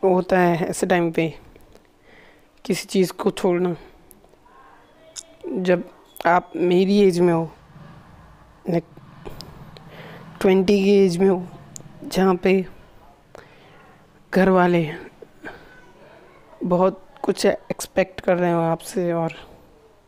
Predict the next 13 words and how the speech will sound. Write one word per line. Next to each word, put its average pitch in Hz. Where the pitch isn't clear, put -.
हम 185
कुछ -
भी 202
ना 185
कर 170
पाएँ, 165
है 175
ना। 175
मुझे 220
नहीं 233
पता 180
यार, 180
अब 185